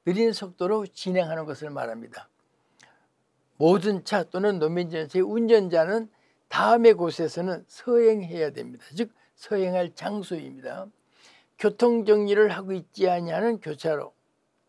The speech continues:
도로가 구부러진 부근, 비탈길이 고갯마루 부근, 가파른 비탈길의 내리막, 시도 경찰청장이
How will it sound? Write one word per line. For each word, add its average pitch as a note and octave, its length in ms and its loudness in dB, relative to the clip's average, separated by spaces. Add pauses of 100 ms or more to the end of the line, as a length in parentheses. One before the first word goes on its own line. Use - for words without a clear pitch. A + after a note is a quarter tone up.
(500)
도로가 F3+ 520 2 (140)
구부러진 F#3 600 -2
부근, D#3 360 -6 (1200)
비탈길이 G3 720 -2
고갯마루 F3 720 4
부근, F3+ 360 -2 (1600)
가파른 G#3 720 0
비탈길의 F#3+ 800 -2
내리막, E3+ 480 2 (1300)
시도 A3+ 680 4
경찰청장이 F3 1160 -4